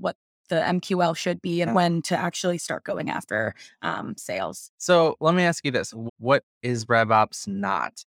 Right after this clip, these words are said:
Speaker 2: <laughs> Or, like, what if we heard or seen that we're just like, "Ah, I don't think that's right"?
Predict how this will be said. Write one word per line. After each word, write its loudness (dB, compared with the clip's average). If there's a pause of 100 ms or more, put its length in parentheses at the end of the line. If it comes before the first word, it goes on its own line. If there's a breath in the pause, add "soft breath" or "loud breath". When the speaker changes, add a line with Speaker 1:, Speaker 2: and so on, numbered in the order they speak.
(140)
Speaker 2:
<laughs> -4
Or, 4
like, 0
what 4
if 2
we -4 (380)
heard 6
or 4
seen 2
that 4
we're 2
just 0
like, 0
"Ah, 2
I 4
don't 4
think -4
that's -2
right"? -2